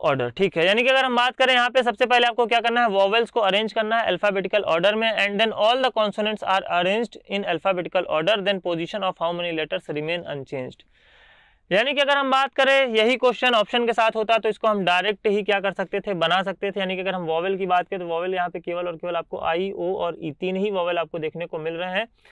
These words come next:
जबकि बात करें ए और यू आपके यहाँ पे क्या है, मिसिंग है।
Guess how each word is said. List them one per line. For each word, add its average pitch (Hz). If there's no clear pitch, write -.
जबकि 185
बात 190
करें 208
ए 196
और 190
यू 185
आपके 180
यहाँ 175
पे 175
क्या 190
है, 190
मिसिंग 170
है। 117